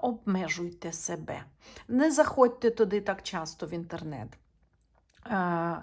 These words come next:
якщо заходите, м, підпишіться на ті канали, які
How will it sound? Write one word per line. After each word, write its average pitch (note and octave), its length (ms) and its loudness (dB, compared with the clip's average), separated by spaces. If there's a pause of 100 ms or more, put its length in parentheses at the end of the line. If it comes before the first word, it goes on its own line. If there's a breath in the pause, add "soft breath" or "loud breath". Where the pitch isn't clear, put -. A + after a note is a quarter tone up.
якщо A#3 380 2
заходите, F#3+ 640 2
м, D#3+ 680 -8
підпишіться C#4 680 -2
на B3+ 140 2
ті B3+ 200 -8
канали, A#3+ 680 2 (380 loud breath)
які A#3+ 640 6